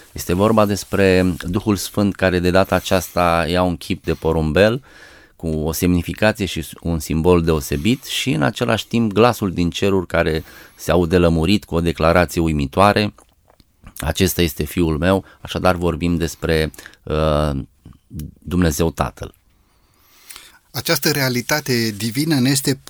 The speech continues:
Speaker 2: prezentată și în textul din Luca, versetul douăzeci și doi din capitolul trei. "Și Duhul Sfânt s-a pogorât peste el în chip trupesc, ca un porumbel,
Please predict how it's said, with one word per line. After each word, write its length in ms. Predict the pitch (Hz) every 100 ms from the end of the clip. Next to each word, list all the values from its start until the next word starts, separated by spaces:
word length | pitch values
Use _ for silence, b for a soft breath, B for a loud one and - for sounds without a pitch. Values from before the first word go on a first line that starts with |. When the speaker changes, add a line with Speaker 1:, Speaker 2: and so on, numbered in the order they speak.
| - -
Speaker 2:
prezentată 680 | 127 104 131 117 147 -
și 140 | 139 131
în 100 | 117
textul 400 | 147 143 - 127
din 260 | 110 117 120
Luca, 500 | 143 190 - 110 135 B B B
versetul 520 | - 107 127 165 165 131
douăzeci 360 | 156 139 131
și 120 | -
doi 180 | 123 139
din 200 | 135 135
capitolul 760 | 127 127 - 135 131 123 117 -
trei. 440 | - 131 107 - - - b b
"Și 180 | - 135
Duhul 320 | 123 160 180
Sfânt 400 | 143 - 123 156
s-a 180 | - 151
pogorât 440 | 139 135 123 165
peste 340 | - 135 - 139
el 180 | 139 120
în 140 | 143
chip 220 | 120 147 135 -
trupesc, 640 | 170 139 123 120 151 - - -
ca 120 | -
un 160 | 139 147
porumbel, 560 | - 127 131 123 101